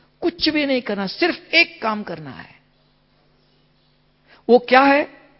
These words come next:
इसलिए आप सारे शास्त्र ले लो, सारे दुनिया में आजकल management के अंदर course कराते हैं, एक ही है, positive thinking।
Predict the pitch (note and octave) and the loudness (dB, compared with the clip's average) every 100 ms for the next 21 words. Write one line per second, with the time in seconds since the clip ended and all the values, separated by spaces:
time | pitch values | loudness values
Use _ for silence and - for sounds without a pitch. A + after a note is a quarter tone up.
0 | _ _ _ _ _ B3 - C4+ B3+ B3+ | _ _ _ _ _ -4 2 4 6 4
1 | C4 - A#3+ B3+ C4 - A3+ A#3 C4 A#3+ | 4 2 4 6 4 4 2 2 -2 4
2 | A#3+ A#3 A#3+ B3 - - _ _ _ - | 6 6 2 0 -6 -20 _ _ _ -4
3 | A#3+ A3+ B3+ G#3+ A3 A3+ A#3+ B3 A3+ A3 | 4 6 6 6 2 4 4 6 6 6
4 | A3 B3 A3+ G#3 A3 A#3 A#3 A#3+ A3+ A#3 | 4 0 2 2 2 0 2 2 4 2
5 | A#3 A3 B3 - A3+ G#3+ G#3+ G#3 G3+ G#3 | 4 6 6 6 4 4 4 0 -2 -6
6 | _ _ _ D#4+ F4+ F4 B3 G#3 - C4+ | _ _ _ 4 4 2 0 0 2 2
7 | C#4 E4 D4 - - C#4 C#4 F#3+ B2 | 4 2 2 0 0 -2 -2 -8 -8